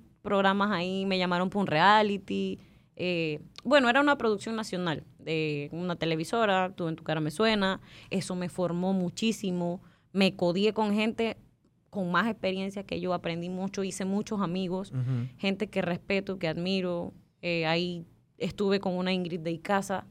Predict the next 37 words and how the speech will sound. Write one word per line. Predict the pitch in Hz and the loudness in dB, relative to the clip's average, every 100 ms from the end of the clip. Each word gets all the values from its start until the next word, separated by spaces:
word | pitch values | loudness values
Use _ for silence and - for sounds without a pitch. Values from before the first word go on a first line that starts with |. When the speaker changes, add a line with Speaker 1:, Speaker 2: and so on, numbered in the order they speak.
| - | -14
Speaker 1:
aprendí | 160 175 175 180 | -6 -4 -4 -6
muchísimo | 180 - 233 214 208 185 | -8 -2 -2 0 0 0
de | 175 | 0
Ingrid. | 180 180 185 196 - _ _ _ _ | 0 0 0 -2 -8 _ _ _ _
Es, | - 196 - - | -2 -2 -4 -6
es | 185 202 | -6 -2
como | 247 233 214 196 | -2 0 2 4
de | 180 | 4
las | 185 | 2
amigas | 180 202 208 | 0 -2 -2
más | 202 | -2
cercanas | 208 190 196 202 | -2 -2 -4 -4
que | 196 | -4
me | 170 | -4
ha | 175 | -4
quedado | - 180 180 | 0 0 0
de | 185 | -2
esa | 180 196 | -2 -2
generación. | 185 165 160 190 180 190 - _ _ - | -2 -2 -4 -4 -6 -8 -16 _ _ -2
Trabajé | 185 185 190 | 0 2 0
con | 190 180 | -2 -2
Betina, | 180 185 196 190 175 175 - | -2 0 0 0 0 -4 -8
con | - 175 | -8 -4
Ana | 180 | -2
Alejandra, | 170 175 175 185 170 170 170 - _ _ _ _ _ _ - | -2 0 0 0 0 -2 -4 -18 _ _ _ _ _ _ -4
eh, | 160 160 160 156 143 - - | 0 2 2 0 -4 -10 -4
Lucho | 196 196 175 | -2 -2 2
Pérez, | 180 196 | 2 2
que | 180 | 0
fue | 165 165 | -4 -4
el | |
que | 165 | -4
ganó. | 170 170 170 180 - - - - - - - _ - | -4 -4 -6 -8 -18 -20 -20 -20 -20 -20 -20 _ -4
Ahí | 202 254 277 | 0 6 6
al | 285 | 6
codearme | 254 214 226 247 269 262 | 4 6 6 6 2 0
con, | 214 190 175 | 0 2 -2